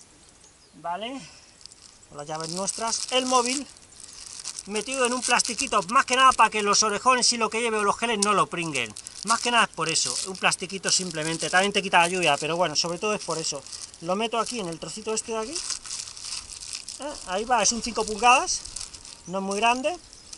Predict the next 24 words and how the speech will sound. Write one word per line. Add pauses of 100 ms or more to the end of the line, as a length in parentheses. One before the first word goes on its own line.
(160)
Hoy,
como
no
llevamos
demasiado, (420)
eh,
no
vamos
a
hacer
mucha
tralla
de
nada,
un
gel.
Si
fuéramos
a
meterle
caña,
dos
geles,
¿vale?